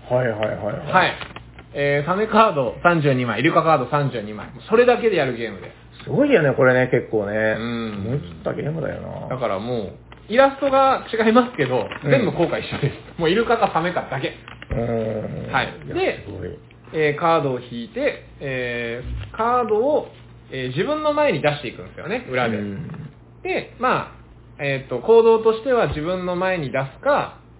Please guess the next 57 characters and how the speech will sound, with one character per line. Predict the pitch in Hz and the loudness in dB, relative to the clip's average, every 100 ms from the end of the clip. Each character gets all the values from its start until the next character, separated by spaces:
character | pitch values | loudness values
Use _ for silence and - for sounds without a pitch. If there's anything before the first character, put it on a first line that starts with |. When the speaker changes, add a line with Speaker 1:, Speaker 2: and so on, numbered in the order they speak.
| - | -8
Speaker 1:
相 | 202 220 | -2 -2
手 | 226 | -2
プ | 226 | 0
レ | 226 233 | 2 4
イ | |
ヤ | 208 151 | 4 2
ー | |
が | 127 | -2
裏 | 123 170 | 0 0
で | 151 | 0
出 | 131 143 | -2 -4
し | - | -4
て | 123 | -8
い | |
る | 110 | -6
カ | 127 123 | -2 -2
ー | 127 | 0
ド | |
を | 143 | 0
表 | 147 165 | -2 -2
に | 156 127 | -6 -6
す | 107 | -10
る | 98 | -12
か。 | - - - - - | -14 -16 -20 -16 -10
Speaker 2:
う | |
ん。 | - - - | -8 -8 -6
Speaker 1:
で、 | 302 | -2
そ | |
れ | 285 302 | -2 -2
に | 294 | -2
よ | 285 | -4
っ | - | -6
て | |
こ | 247 202 | -4 0
う | |
効 | 220 214 | 4 4
果 | 139 | 4
が | 117 | -2
い | |
ろ | 123 | -4
い | |
ろ | 117 | -2
変 | 127 | -2
わ | |
る | 127 | -2
ん | |
で | 101 | -8
す。 | |
相 | 104 135 | -6 -6
手 | 143 156 | -2 2
が | 147 - - - - | 2 0 -10 -20 -10
伏 | - | -4
せ | 151 | -2
た | 127 | -2
カ | 139 135 | 0 0
ー | |
ド | 131 131 - | 0 -4 -6